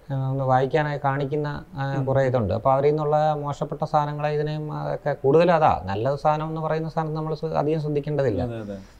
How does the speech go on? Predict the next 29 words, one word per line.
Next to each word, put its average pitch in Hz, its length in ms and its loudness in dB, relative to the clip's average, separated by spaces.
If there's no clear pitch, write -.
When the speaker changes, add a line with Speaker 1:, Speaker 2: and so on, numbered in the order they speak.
Speaker 1:
ആ, 107 360 0
നേരത്തെ 127 240 2
പറഞ്ഞ 147 140 2
കൂടുതൽ 170 680 2
ചില 165 100 0
സ-, 165 100 2
ആൾക്കാർ 160 320 4
നല്ലതെന്ന് 156 320 2
പറയുമ്പോഴാണ് 156 520 2
Speaker 2:
<laughs> 160 60 6
Speaker 1:
അപകടം 143 240 4
പ്രതീക്ഷിക്കുന്നത്. 127 480 2
അപ്പോൾ, 117 240 0
Speaker 2:
അപകടം. 101 180 -12
Speaker 1:
അപ്പോൾ 160 120 4
അങ്ങനെയൊക്കെ 202 340 2
പറഞ്ഞ 214 280 0
ചില 202 180 0
സാധനങ്ങൾ 196 400 0
കൊടുത്ത 180 240 0
കൂട്ടത്തിലാണ് 180 880 -2
ഈ 165 100 -4
പറഞ്ഞ 156 260 -2
കണക്കുള്ള 156 300 -2
നമ്മുടെ 156 200 0
സിനിമയെ 156 400 -4
ബന്ധമുള്ള 151 400 0
ആൾക്കാർ 143 280 0
തന്നെ 139 300 -6